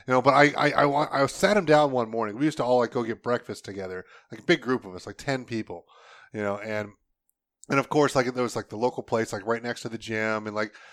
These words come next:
one of the waitresses there, like, was one of the coaches, so we'd always get, like, her section. You, you, we all know how this goes, right? Like, um, and I, I asked him one day, I'm like, "Dude, like, how often do you buy tickets?" You know, 'cause he's, like, sitting there scratching some shit off or whatever, and he's like, "Like, every week, man, like, uh,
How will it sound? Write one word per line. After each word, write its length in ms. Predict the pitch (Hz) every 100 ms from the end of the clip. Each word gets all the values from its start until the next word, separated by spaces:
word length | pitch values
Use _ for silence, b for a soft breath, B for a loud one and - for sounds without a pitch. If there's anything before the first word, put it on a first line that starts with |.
| B
one 140 | - 120
of 60 |
the 340 | 117 113 107 104 -
waitresses 560 | 117 120 - 120 104
there, 300 | 104 110 107
like, 160 | 107 107
was 120 | 107
one 140 | 117
of 40 | 110
the 60 |
coaches, 600 | 107 127 113 - 110 110 107
so 80 |
we'd 80 | 113
always 180 | 113 110
get, 100 | -
like, 120 | 110
her 160 | 110 113
section. 680 | 107 117 110 101 117 110 110
You, 100 | 123 143
you, 120 | 156 - B B
we 80 | 190
all 100 | 175
know 60 | 123
how 100 | 104
this 140 | 90
goes, 240 | - 90 95
right? 180 | 95
Like, 140 | 110 110 _ B B B B
um, 460 | - 110 104 101 95 _ _
and 440 | - 120 117 110 104 - -
I, 80 | 113
I 140 | 110 127
asked 360 | 127 170 -
him 80 | 156
one 160 | 120 107
day, 140 | 101
I'm 80 | 95
like, 220 | 104 -
"Dude, 200 | - 208
like, 120 | 127 120
how 120 | 180
often 260 | 214 208 190
do 40 |
you 40 | 151
buy 160 | 113
tickets?" 540 | 95 - - 87 - -
You 100 | 107
know, 160 | 104 101
'cause 100 | 120
he's, 120 | 131
like, 100 | 135
sitting 220 | - - 117
there 60 |
scratching 340 | 117 120 110 -
some 120 | 110
shit 180 | - 104
off 220 | 101 -
or 40 |
whatever, 320 | 98 92 92
and 80 | 101
he's 60 | 110
like, 160 | 110 - B B -
"Like, 60 |
every 120 | 117
week, 180 | 165 185
man, 220 | 202 202 120
like, 140 | 131 _
uh, 100 | -